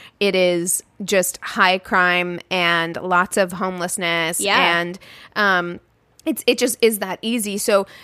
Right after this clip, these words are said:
Speaker 1: to me, it's not surprising that if this was going to happen here, it could happen anywhere
Speaker 2: Right.
Speaker 1: in L A. L A has lots of homophobia, transphobia, racism,
Speaker 2: Of
Speaker 1: just like
Speaker 2: course.
Speaker 1: everywhere else.
Speaker 2: Right.
Speaker 1: Um, but it doesn't surprise me that if it was gonna happen here, it happened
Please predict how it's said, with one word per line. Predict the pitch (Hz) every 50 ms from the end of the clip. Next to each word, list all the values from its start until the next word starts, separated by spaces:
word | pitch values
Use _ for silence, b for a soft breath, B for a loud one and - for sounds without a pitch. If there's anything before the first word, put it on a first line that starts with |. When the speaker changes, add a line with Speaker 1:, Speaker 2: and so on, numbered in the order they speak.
| B -
Speaker 1:
to | - 269
me, | 269 285 294 294
it's | - 226 220 -
not | 254 247 226 208 -
surprising | 254 220 - 214 196 190 208 208 208 202
that | 190 165 -
if | 196 196 -
this | 208 - - -
was | 202 196
going | 190 202 185 180 180 185 202 214
to | 196
happen | 185 202 208 262 - - 262 262 262 262 254 -
here, | - - 240 233 240 247 247 254 254 B B B B B B _
it | 226 226 -
could | 262 311
happen | 294 262 226 220 190
anywhere | 185 185 190 180 180 170 170 175 185 196
Speaker 2:
Right. | 202 202 165 123
Speaker 1:
in | -
L | 180 180 180 180
A. | 175 175 175 185 190 -
L | 196 196 196
A | 190 190
has | 208 196 190 - - - -
lots | 202 196 190 190 196 - -
of | 214 190 180 180 - - -
homophobia, | - 165 208 190 190 185 - 190 180 180 175 175
transphobia, | 175 - 175 165 170 170 - 175 165 165 160 165 160
racism, | 165 156 147 170 - 170 - 165 151 156 156
Speaker 2:
Of | 196 185
Speaker 1:
just | 202 -
like | 269 269
Speaker 2:
course. | 277 254
Speaker 1:
everywhere | 240 220 202 185 175 165 151
else. | 151 156 175 190 302
Speaker 2:
Right. | 359 403 339 247 208 190 202 -
Speaker 1:
Um, | 196 202 190 190 180 175 185 190 - -
but | 196 - 233 220 202 196 - _ _ _
it | 233 220 - - _ -
doesn't | 208 240 233 - 247 214 -
surprise | - 208 - - 202 190 190
me | 208 196 185
that | 180 175 170 - -
if | 185 202
it | -
was | 185 190 190
gonna | 202 190 180 185
happen | 185 180 175 - 175 185
here, | 202 180 180
it | 170 170 180
happened | 180 185 175 - - 180 165 156 165